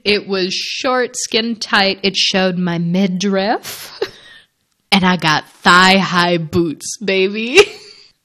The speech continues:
<laughs> I got a funky jacket that was a little bit <laughs> reminiscent of a, of a K-pop music video I'd seen at one point. I got some, I got,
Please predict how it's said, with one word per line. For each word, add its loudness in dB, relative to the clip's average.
<laughs> -20
I 2
got 2
a -2
funky -4
jacket -2
that 0
was -4
a -4
little 0
bit -2
<laughs> -
reminiscent 0
of -6
a, -12
of -12
a -8
K-pop -2
music -6
video -2
I'd -4
seen -6
at -6
one -2
point. -6
I 2
got 2
some, -6
I -4
got, 0